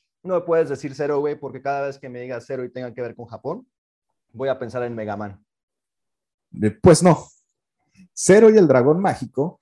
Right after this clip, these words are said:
Speaker 2: fue el nombre con el que se dio a conocer a la primera serie de anime de la franquicia Dragon Ball.
Speaker 1: No mames, güey.
Speaker 2: <laughs>
Speaker 1: No
Speaker 2: Y se-,
Speaker 1: mames.
Speaker 2: y fue su respectivo primer doblaje producido en México a principios de los años noventa.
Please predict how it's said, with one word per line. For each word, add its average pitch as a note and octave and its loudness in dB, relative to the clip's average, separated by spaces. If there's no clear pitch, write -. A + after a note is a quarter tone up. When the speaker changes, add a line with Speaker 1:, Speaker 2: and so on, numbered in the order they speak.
Speaker 2:
fue D#3 4
el F#3 6
nombre E3 2
con C3 0
el B2+ 2
que C3 -2
se B2+ 0
dio C3+ 4
a D3 -4
conocer C#3 0
a B2 2
la A#2+ 2
primera D#3 0
serie D3 4
de A#2 4
anime B2+ 0
de A2 4
la G2 2
franquicia A2 0
Dragon G2+ 0
Ball. E2 -2
Speaker 1:
No F3 -6
mames, E3+ -6
güey. A2+ -10
Speaker 2:
<laughs> - 0
Speaker 1:
No E3+ 0
Speaker 2:
Y F#3 0
se-, F#3 -4
Speaker 1:
mames. F3+ -6
Speaker 2:
y F#3 6
fue F3+ 8
su G3+ 8
respectivo D#3+ 4
primer C3 4
doblaje C3+ 2
producido G#2+ 0
en G#2+ -4
México B2 -2
a D#3 4
principios G#2+ 0
de G#2 2
los F2+ -4
años F#2 -4
noventa. E2 -10